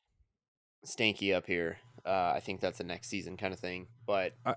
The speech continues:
Speaker 2: I agree, because I don't think he's gonna have the time to process the N H L game. It, it would
Speaker 1: No.
Speaker 2: not be fair to him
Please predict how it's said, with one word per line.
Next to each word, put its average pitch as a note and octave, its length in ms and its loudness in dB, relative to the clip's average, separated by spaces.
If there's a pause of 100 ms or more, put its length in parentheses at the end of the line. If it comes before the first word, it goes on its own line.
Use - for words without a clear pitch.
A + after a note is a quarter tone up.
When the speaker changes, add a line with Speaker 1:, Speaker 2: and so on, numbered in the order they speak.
(120)
Speaker 2:
I B2+ 100 10
agree, A2 280 8
because G#2 260 4
I A2+ 60 10
don't A#2 180 6
think A2+ 140 4
he's G#2 140 6
gonna G2+ 180 6
have F#2+ 180 8
the F#2 100 6
time F#2 380 2
to F#2 360 -2
process F#2 600 2
the F#2+ 320 -2
N G#2 120 2
H F#2+ 200 0
L F#2 140 4
game. E2 360 -6
It, B2 160 10
it B2+ 80 10
would C#3 140 12
Speaker 1:
No. A2 60 12
Speaker 2:
not C3+ 260 10
be B2 120 6
fair A2 320 8
to G#2 100 8
him G2+ 420 2